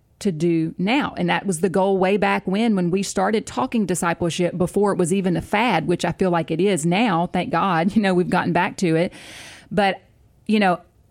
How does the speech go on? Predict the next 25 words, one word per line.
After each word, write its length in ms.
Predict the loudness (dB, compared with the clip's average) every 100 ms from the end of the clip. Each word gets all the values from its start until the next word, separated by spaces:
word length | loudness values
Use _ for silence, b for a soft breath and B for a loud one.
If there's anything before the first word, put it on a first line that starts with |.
| _ _ _ _
how 200 | -2 0
do 100 | 0
we 100 | -2
come 200 | 0 0
alongside 540 | 0 -2 -4 -2 0
others, 520 | 0 0 -4 -6 -10 -2
you 140 | 0
know, 200 | 2 0 0
in 200 | 0 2
our 200 | 2 0
life, 400 | 0 0 0 0
in 80 | 0
our 100 | 0
neighborhoods, 640 | 0 0 0 2 0 0
in 140 | 0 0
our 120 | 0
homes, 640 | -2 0 2 2 0 -2
in 120 | -4 -4
our 100 | -2
schools, 680 | -2 0 2 2 2 0
you 100 | 0
know, 140 | 2 0
in 120 | 0
our 80 | -4
seminaries, 640 | 0 2 2 2 2 0